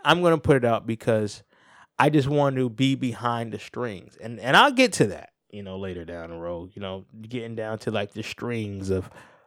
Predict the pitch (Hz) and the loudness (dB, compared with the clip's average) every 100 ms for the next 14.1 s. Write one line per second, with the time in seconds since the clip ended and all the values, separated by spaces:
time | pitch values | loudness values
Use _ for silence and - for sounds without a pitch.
0 | _ _ - 131 131 120 117 - 123 120 | _ _ -2 2 2 2 -4 -4 -4 -2
1 | 113 107 107 104 98 104 101 98 - 107 | -2 -2 -2 -2 0 0 0 -2 -4 -6
2 | 104 98 92 - 107 98 87 87 - 80 | -4 -4 -6 -6 -6 -6 -8 -12 -14 -18
3 | - _ _ _ _ _ 135 131 120 104 | -18 _ _ _ _ _ 2 4 4 -2
4 | 101 - _ _ _ _ _ _ _ _ | -6 -12 _ _ _ _ _ _ _ _
5 | - 147 151 147 123 151 151 190 196 131 | 0 6 8 6 4 0 2 2 4 4
6 | 156 156 151 117 110 107 110 _ _ _ | 4 4 0 -2 -4 -4 -8 _ _ _
7 | _ - 143 147 139 135 135 127 - _ | _ -6 0 2 2 0 -2 -4 -10 _
8 | _ _ - 143 160 160 - 139 139 135 | _ _ -2 0 2 0 2 2 2 2
9 | 127 120 110 110 104 95 - 131 139 131 | 2 0 0 0 0 -4 -2 0 2 0
10 | 113 117 113 117 113 - 101 104 107 104 | 0 2 2 0 -4 -6 -4 -4 -2 -4
11 | 104 107 - 127 120 110 _ - 110 123 | -4 -4 0 0 0 -4 _ -6 -4 0
12 | 185 175 - 196 - _ _ _ _ _ | 4 2 2 -10 -20 _ _ _ _ _
13 | _ _ _ _ _ _ _ 123 143 147 | _ _ _ _ _ _ _ 4 4 4